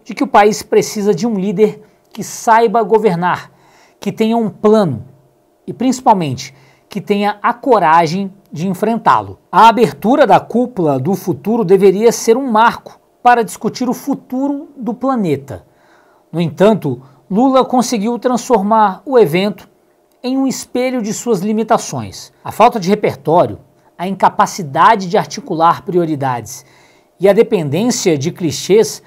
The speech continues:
revelam que, ao contrário do que muitos esperavam, o presidente não apenas não soube como ocupar aquele palco, mas também não tem a menor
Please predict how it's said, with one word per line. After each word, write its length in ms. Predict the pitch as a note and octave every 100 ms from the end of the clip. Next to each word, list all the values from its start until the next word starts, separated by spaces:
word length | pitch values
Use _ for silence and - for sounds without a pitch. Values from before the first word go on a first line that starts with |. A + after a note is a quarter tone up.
| _ -
revelam 640 | G3+ A3+ E3+ A#3 C4 B3
que, 300 | - A3+ G#3+ A3+
ao 160 | C4
contrário 640 | C4+ C4+ A#3+ A3+ A3+ A#3+ A3
do 100 | C#4
que 120 | A#3
muitos 500 | F3+ F#3 A#3 C4 C#3+
esperavam, 760 | C#3 - A3 E3+ G#3 C3+ A2+ - -
o 60 |
presidente 600 | - C#4 A#3 G3 A#3+ A#3+
não 140 | B3 A#3+
apenas 960 | A#3+ G#3+ A3+ A3+ A3 F#3+ - - - -
não 140 | E4+
soube 520 | - - A3+ G#3 E3
como 340 | D3+ G3 F#3 -
ocupar 580 | A#3+ - A#3 - A#3+ B3
aquele 260 | A#3+ B3+ B3
palco, 460 | A#3+ G3+ C3+ - _ _ _ _ C#4+
mas 180 | C4
também 320 | - G3+ F#3+ G#3+
não 160 | A3+
tem 180 | - A#3+
a 60 | B3
menor 720 | C#4 C#4 G3+ F#3 G#3+ -